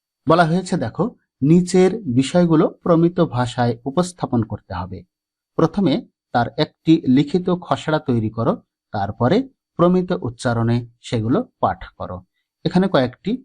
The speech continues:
নির্দেশনা দেওয়া হয়েছে। সাংস্কৃতিক অনুষ্ঠান বা আলোচনা অনুষ্ঠান সঞ্চালনা, স্বাধীনতা দিবস, বিজয় দিবস কিংবা আন্তর্জাতিক মাতৃভাষা দিবস উপলক্ষে বক্তৃতা, টেলিভিশন বা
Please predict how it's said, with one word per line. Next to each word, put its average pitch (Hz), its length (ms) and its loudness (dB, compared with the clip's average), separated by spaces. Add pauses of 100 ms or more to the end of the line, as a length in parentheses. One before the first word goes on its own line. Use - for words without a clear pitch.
নির্দেশনা 127 560 2
দেওয়া 110 240 0
হয়েছে। 107 400 -2 (460)
সাংস্কৃতিক 156 720 0
অনুষ্ঠান 160 520 2
বা 120 200 -2
আলোচনা 123 420 0
অনুষ্ঠান 127 540 0
সঞ্চালনা, 110 720 -2 (460)
স্বাধীনতা 123 560 0
দিবস, 113 500 -2 (260)
বিজয় 123 340 4
দিবস 110 400 -2 (100)
কিংবা 147 340 2 (300)
আন্তর্জাতিক 135 760 0 (220)
মাতৃভাষা 143 580 0
দিবস 113 360 -2
উপলক্ষে 139 540 0 (380)
বক্তৃতা, 98 600 -4 (880)
টেলিভিশন 185 580 4
বা 135 200 0